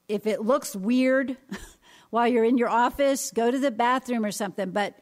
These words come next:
literally just, "Ah, I've just gotta let go." And practice detachment.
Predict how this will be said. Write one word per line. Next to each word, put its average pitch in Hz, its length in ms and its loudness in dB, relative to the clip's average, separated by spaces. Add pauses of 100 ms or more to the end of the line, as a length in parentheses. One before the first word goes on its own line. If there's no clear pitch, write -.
(240)
literally 220 760 0
just, 208 380 -4 (760)
"Ah, 220 240 -14 (600)
I've 214 160 -10
just - 160 -14
gotta 165 260 -14 (520)
let 180 240 -12
go." 160 300 -16 (1800)
And 180 200 -8
practice 208 640 -6
detachment. 180 1120 -14